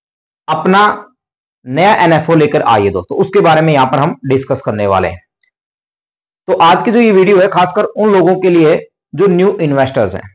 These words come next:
जिन्होंने अभी तक mutual fund के अंदर अपनी शुरुआत नहीं की है, और उनके लिए एक ही fund के अंदर आप लोगों को यहां पर large, mid और small cap तीनों का diversification देखने को मिलेगा, तीनों का मिश्रण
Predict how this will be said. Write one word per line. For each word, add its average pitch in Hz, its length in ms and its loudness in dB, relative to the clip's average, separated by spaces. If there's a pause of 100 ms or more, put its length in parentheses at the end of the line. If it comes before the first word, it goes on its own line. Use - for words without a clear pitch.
(180)
जिन्होंने 202 400 2
अभी 147 300 0
तक 196 200 0
mutual 160 320 -2
fund 160 180 -4
के 170 60 0
अंदर 156 160 0
अपनी 160 220 0
शुरुआत 151 440 0 (340)
नहीं 139 400 -2
की 160 140 0
है, 165 160 0 (580)
और 202 220 2 (260)
उनके 226 380 2
लिए 190 220 2 (400)
एक 233 240 2
ही 254 80 0
fund 185 260 -2
के 190 120 0
अंदर 165 320 0 (100)
आप 151 240 0
लोगों 160 240 0
को 160 140 -2
यहां 139 340 2
पर 285 240 -2 (320)
large, 139 400 2 (360)
mid 156 320 -2
और 151 180 0
small 143 340 0
cap 147 180 0 (160)
तीनों 175 300 2
का 170 160 2
diversification 143 840 -2
देखने 123 300 0
को 165 120 0
मिलेगा, 123 320 2
तीनों 147 300 0
का 165 120 0
मिश्रण 135 340 -2